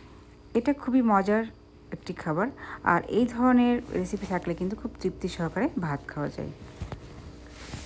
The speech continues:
আর বাসার ছোট বড় সকলেই কিন্তু এই রেসিপিটা পছন্দ করে, আর এটা রান্না করতেও কিন্তু সময়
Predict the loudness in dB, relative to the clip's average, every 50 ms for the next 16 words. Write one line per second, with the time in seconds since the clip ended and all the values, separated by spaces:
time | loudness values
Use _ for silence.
0 | -12 -12 -12 -12 -12 -12 -8 -4 -4 -2 -2 -2 -4 -8 -10 0 4 6 6 6
1 | 6 4 4 4 4 4 2 -2 -4 -6 -12 -16 -16 -14 -14 -14 -14 -14 -16 -16
2 | -14 -2 2 4 4 6 6 6 4 6 4 4 6 6 4 4 2 -2 -4 -2
3 | 0 0 0 2 2 2 2 2 2 2 2 2 2 0 0 -2 -4 -6 -2 0
4 | 0 2 2 0 -2 -4 -6 -6 -6 -4 -4 -4 -4 -6 -6 -2 0 0 0 0
5 | 0 2 2 2 0 0 -2 -2 -2 -2 -4 -6 -10 -14 -16 -18 -18 -18 -18 -18
6 | -18 -14 -6 -2 0 0 0 0 -2 -2 2 4 4 6 6 6 4 4 2 0
7 | -2 -2 0 0 0 2 0 0 0 0 0 2 2 2